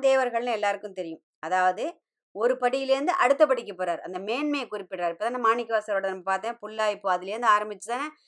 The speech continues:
மனிதர், தேவர், அந்த அடுத்த நிலை போறார். அப்ப படிப்படியா சொல்லும்போது, இந்த பிராணிகளை காட்டிலும் சிறந்தது மனித வாழ்வு இல்லையா? அரிது அரிதுன்னு பார்த்தாச்சு நம்ம. அப்போ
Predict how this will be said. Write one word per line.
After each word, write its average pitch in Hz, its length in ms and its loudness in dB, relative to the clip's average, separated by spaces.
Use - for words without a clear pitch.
மனிதர், 240 480 2
தேவர், 220 340 4
அந்த 202 240 -2
அடுத்த 208 260 2
நிலை 190 240 -2
போறார். 170 300 -4
அப்ப 156 240 -8
படிப்படியா 202 580 0
சொல்லும்போது, 190 640 -4
இந்த 175 100 -14
பிராணிகளை 214 520 0
காட்டிலும் 220 420 -4
சிறந்தது 220 420 -6
மனித 208 300 -4
வாழ்வு 165 340 0
இல்லையா? 226 260 -4
அரிது 226 260 0
அரிதுன்னு 202 340 0
பார்த்தாச்சு 175 380 -2
நம்ம. 147 200 -12
அப்போ 185 340 0